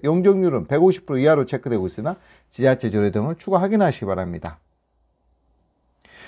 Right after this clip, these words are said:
건축물 대장상 이천이 년 칠월에 사용 승인된 철근 콘크리트 구조의 이 층 단독주택입니다.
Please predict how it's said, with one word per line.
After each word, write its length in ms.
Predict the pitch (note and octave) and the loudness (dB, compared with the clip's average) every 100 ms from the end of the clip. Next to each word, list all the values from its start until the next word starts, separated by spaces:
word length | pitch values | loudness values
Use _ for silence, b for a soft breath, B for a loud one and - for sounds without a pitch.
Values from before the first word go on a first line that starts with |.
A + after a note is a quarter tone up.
| B B | B B
건축물 380 | A3+ A#3 A#3+ A#3+ | 6 6 4 4
대장상 400 | A#3 A3+ A3+ A3+ | 4 4 6 4
이천이 440 | A3 A3+ A#3 G#3+ | 2 2 2 2
년 200 | A3+ F3+ | 2 0
칠월에 400 | B2 - G#3+ D#3+ | -2 0 2 2
사용 300 | A#2 F#3 G3 | 2 2 2
승인된 480 | F3+ F3 C#3 A2 F2+ | 2 0 0 -2 -4
철근 400 | - G#3 G3 D3+ | 0 0 2 0
콘크리트 460 | G#3+ G#3+ A3 F3 D#3 | 0 2 2 2 0
구조의 420 | C#3+ C3+ C#3 F#2+ | 0 2 2 0
이 160 | C#3+ D3 | -2 -2
층 260 | G3+ A#3+ - _ | -2 -2 -8 _
단독주택입니다. 880 | D3 E3 - C#3+ G2+ F2+ E2+ E2 | -2 0 -2 -4 -4 -4 -8 -12